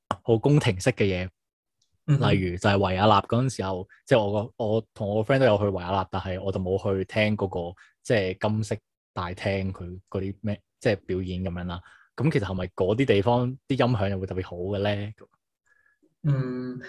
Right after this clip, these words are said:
Speaker 2: 其實，嗯，嗰個地方的確係，即係對於好多 musicians 嚟講係一個 holy grail 嚟嘅，個人覺得。誒，因為其實唔係，唔係話佢音響係佢嗰個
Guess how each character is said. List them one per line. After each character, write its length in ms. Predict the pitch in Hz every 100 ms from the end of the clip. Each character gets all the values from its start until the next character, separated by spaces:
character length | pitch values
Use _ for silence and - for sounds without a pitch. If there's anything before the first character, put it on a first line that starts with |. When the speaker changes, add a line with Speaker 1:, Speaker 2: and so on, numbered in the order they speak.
| - - -
Speaker 2:
其 140 | 139
實， 300 | 135 139 139 - _
嗯， 640 | 151 131 120 117 113 113 110 - _ _ _ -
嗰 160 | 180
個 100 | 214
地 120 | 170 120
方 140 | 165
的 100 | 156
確 120 | 175 139
係， 300 | 117 110 147
即 100 | 156
係 200 | 139 -
對 140 | 135
於 80 | 156
好 120 | 175
多 100 | 165
musicians 560 | 147 117 156 147 113 -
嚟 140 | -
講 160 | - 135
係 140 | 117
一 40 | 131
個 60 |
holy 380 | - 131 127 123
grail 280 | 117 117 -
嚟 180 | - -
嘅， 220 | - -
個 100 | 65 -
人 100 | -
覺 80 | -
得。 640 | - - - - - - 131
誒， 360 | 123 123 131
因 120 | 226
為 240 | 233 127 123
其 120 | -
實 120 | 127 117
唔 40 |
係， 200 | 110 - -
唔 80 | 113
係 120 | 113
話 120 | 113
佢 140 | 113 120
音 60 |
響 400 | 139 143 123 117
係 180 | 113 104
佢 160 | - 117
嗰 100 | 147
個 440 | 143 123 117 -